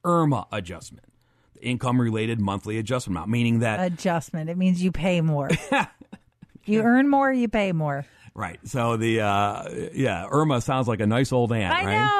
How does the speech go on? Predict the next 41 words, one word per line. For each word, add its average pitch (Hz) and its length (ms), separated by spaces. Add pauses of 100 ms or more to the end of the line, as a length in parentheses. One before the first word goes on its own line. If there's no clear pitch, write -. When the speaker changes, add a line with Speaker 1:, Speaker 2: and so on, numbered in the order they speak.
Speaker 2:
know. 277 60
Yeah, 285 420
it 208 100
sounds 226 380
harmless. 202 680
Speaker 1:
But 110 300
the, 110 220
uh, 101 300
yeah, 110 200
the 101 160
idea 110 500
is 113 280
that 104 320
how 127 240
much 165 300
you 160 100
pay 113 520
for 95 200
Medicare 101 580
premiums 85 580
is 98 140
progressively 110 680
weighted 104 540 (160)
to - 80
how 104 120
much 101 220
income 95 340
you 87 120
have. 90 180 (840)
And 107 140
it's 92 140
based 120 320
on 123 160
your 110 160
modified 107 720
adjusted 87 320
gross 104 280
income, 90 520
which 92 160
is 90 160
your 90 200